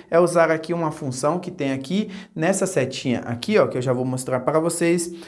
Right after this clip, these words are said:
que ela permite com que você remova com segurança. Se esse vídeo fizer muito sentido para você, se ele te ajudar, não se esqueça de deixar o like, deixa o like. Muitas pessoas assistem os vídeos e acabam nem deixando o like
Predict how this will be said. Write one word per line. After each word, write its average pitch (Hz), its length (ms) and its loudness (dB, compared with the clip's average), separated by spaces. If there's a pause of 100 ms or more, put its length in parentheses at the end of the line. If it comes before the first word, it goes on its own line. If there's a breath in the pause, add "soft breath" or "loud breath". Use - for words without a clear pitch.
(140 loud breath)
que 202 100 0
ela 196 160 6
permite 180 400 -2
com 175 100 -4
que 160 120 -10
você 170 200 -4
remova 160 400 2
com 165 240 -2
segurança. 160 580 -2
Se - 120 -4
esse 240 180 0
vídeo 214 220 0
fizer 196 240 0
muito 196 260 2
sentido 185 360 -4
para 175 160 0
você, 170 400 0
se 160 160 -2
ele 151 160 2
te 156 160 2
ajudar, 160 540 4 (200 loud breath)
não 170 300 0
se 190 140 -6
esqueça 165 580 0 (220 loud breath)
de 170 80 -4
deixar 165 360 4
o 180 60 2
like, 165 400 4
deixa 131 340 -2
o 175 60 0
like. 165 420 4
Muitas 123 240 -8
pessoas 135 380 -6
assistem 175 420 -4
os 156 140 0
vídeos 175 240 0
e 180 60 6
acabam 175 360 4
nem 180 260 2
deixando 180 480 0
o - 20 2
like 170 400 2